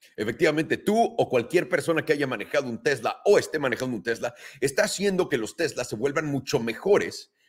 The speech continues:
una vez que tengamos piloto automático, más seguros y están aprendiendo muchas más de nuestras costumbres, qué hacer y qué no hacer, cuándo nos ponemos, cuándo nos metemos en problemas y cuándo no.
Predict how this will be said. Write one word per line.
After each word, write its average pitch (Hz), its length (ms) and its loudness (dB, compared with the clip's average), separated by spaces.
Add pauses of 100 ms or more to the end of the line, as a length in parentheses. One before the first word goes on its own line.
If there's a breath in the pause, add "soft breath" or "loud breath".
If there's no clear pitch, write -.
(200)
una 185 200 4
vez 165 120 4
que 170 100 -4
tengamos 135 400 -4
piloto 123 340 -2
automático, 107 640 -4
más 175 320 2
seguros 151 500 2
y 110 40 -6
están 156 220 0
aprendiendo 131 460 -2
muchas 117 380 -4
más 147 160 0
de 170 80 -2
nuestras 135 340 -6
costumbres, 131 540 -4 (240 loud breath)
qué 185 100 4
hacer 156 260 2
y 143 140 -2
qué 139 140 2
no 135 100 -2
hacer, 131 340 0
cuándo 156 240 2
nos 135 140 -2
ponemos, 131 460 0
cuándo 156 200 0
nos 123 120 -2
metemos 131 320 2
en 104 80 -10
problemas 113 400 -2
y - 20 -20
cuándo 107 320 -2
no. - 380 0